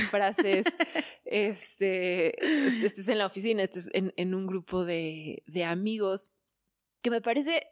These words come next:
Speaker 1: también de admirar que a pesar de que has tenido, eh, una trayectoria súper dura, que has tratado un montón de temas como bien ríspidos, sigues teniendo como ese sentido del humor ahí, ¿no? Siempre.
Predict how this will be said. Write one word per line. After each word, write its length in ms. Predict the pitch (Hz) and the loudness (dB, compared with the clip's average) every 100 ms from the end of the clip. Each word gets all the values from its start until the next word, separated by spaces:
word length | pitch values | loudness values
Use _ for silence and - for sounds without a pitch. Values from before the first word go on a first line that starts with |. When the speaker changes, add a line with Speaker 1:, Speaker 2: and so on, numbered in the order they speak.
| - | -4
Speaker 1:
también 300 | 208 220 247 | 0 0 0
de 80 | 285 | 0
admirar 500 | 247 208 180 196 320 | 0 2 4 4 2
que 100 | 233 | 0
a 60 | |
pesar 240 | - 214 220 | 0 0 -2
de 80 | 226 | -2
que 100 | 220 | -4
has 100 | 214 | -4
tenido, 640 | 220 226 226 233 233 - | -8 -2 0 0 -2 -4
eh, 240 | - 165 160 | -10 -8 -6
una 180 | 196 226 | -4 -4
trayectoria 500 | 185 156 196 196 185 | -6 -6 -4 -4 -4
súper 340 | 214 - 180 | -6 -4 -2
dura, 260 | 196 196 196 | 0 2 2
que 120 | 180 | 0
has 80 | 175 | -2
tratado 380 | 190 185 180 | -2 0 0
un 80 | 190 | 0
montón 320 | 180 170 175 | -2 -2 -2
de 60 | 175 | -4
temas 480 | - 175 170 175 - _ | -4 -2 -2 -4 -10 _
como 360 | - 170 170 160 | -6 -2 0 0
bien 240 | 180 185 | 2 2
ríspidos, 640 | 180 196 - 185 170 185 - | 2 0 0 2 4 4 2
sigues 320 | 202 190 196 | 0 0 -2
teniendo 320 | 165 165 175 | -4 -4 -4
como 160 | 170 151 | -4 -6
ese 180 | - | -6
sentido 400 | 165 160 156 160 | -4 -4 0 0
del 160 | 170 156 | 0 -2
humor 320 | 147 143 - - | -4 -8 -12 -4
ahí, 340 | 160 160 147 - | -2 -2 -6 -10
¿no? 260 | 151 226 - | -8 -8 -4
Siempre. 560 | - 165 160 - - | 0 2 2 -2 -4